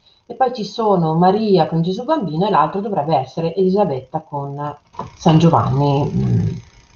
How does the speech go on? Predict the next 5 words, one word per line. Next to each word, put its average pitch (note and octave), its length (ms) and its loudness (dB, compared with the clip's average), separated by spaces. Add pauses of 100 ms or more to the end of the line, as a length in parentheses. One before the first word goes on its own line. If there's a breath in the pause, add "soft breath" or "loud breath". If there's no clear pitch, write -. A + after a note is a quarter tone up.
(120)
San D#3+ 160 2
Giovannino, D3 640 2 (320)
quindi D3+ 320 -2
Giovanni C#3+ 360 2
neonato. C3+ 540 -2